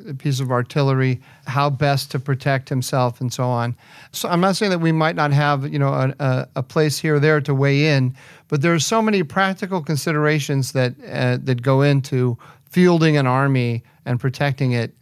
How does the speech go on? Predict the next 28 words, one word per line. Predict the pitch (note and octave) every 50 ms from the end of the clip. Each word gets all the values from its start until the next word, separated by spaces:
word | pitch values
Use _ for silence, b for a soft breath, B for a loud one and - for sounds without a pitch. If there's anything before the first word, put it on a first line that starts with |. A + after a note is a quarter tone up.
| B B B B B
that | E3+ D3 D3+ D3+
we | D#3+ D#3 D#3
have | D#3 F#3 A#3 -
to | - E3
step | - - E3 C#3+
back | C3+ D#3 D#3+ E3+ D#3
a | E3
little | D#3 D3 C#3+ C#3
bit | C3 C#3 C#3 C3+ C3 -
and | - C3 B2+ B2+ B2+ B2+
hand | - - E3+ F3+ F3+ F3+ F3 D#3+
over | D#3+ E3+ E3 D#3+ E3 E3 D3 D3+ C#3+ C3 B2+ B2 B2 B2 b b b b b b b b b
some | - - F3+ F3 F3+
of | F3
the | E3 D3+
calculations | - E3 D3+ D3 C#3 - D3+ C#3 C#3+ D3 D3+ C3+ - C3+ B2+ A#2+
about | C3+ B2 C3+ B2+ C3 C#3+
what | C#3+ D3 C#3+ C#3
they're | D3 C#3+
going | B2 C3+ C#3
to | C3 B2+
do | A#2+ C3+ C3+ C3
and | B2+
how | B2 C3+ C#3 C#3
they're | C#3 C3
gonna | B2+ C3 B2+ B2
do | A#2+ C#3+ D#3+ D#3+
it | C#3+ C3+ C#3